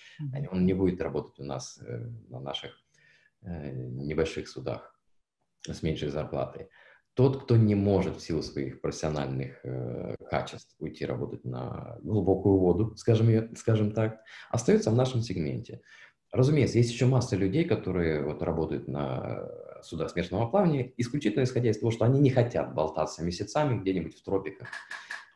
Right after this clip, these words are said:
Speaker 2: Им удобно работать поближе к дому, в родных портах, в знакомых местах, в, э,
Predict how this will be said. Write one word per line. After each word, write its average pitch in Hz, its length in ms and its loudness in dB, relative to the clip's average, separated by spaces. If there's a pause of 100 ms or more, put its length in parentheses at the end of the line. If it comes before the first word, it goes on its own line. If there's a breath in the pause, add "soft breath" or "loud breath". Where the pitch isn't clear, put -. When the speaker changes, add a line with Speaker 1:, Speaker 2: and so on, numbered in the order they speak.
(140)
Speaker 2:
Им 185 200 8
удобно 113 320 6
работать 98 360 2
поближе 104 360 2
к 131 100 0
дому, 131 520 4 (280 loud breath)
в 87 160 -2
родных 110 360 2
портах, 117 440 2
в - 20 -2
знакомых 90 540 0
местах, 117 520 0
в, 80 200 -6
э, 73 360 -4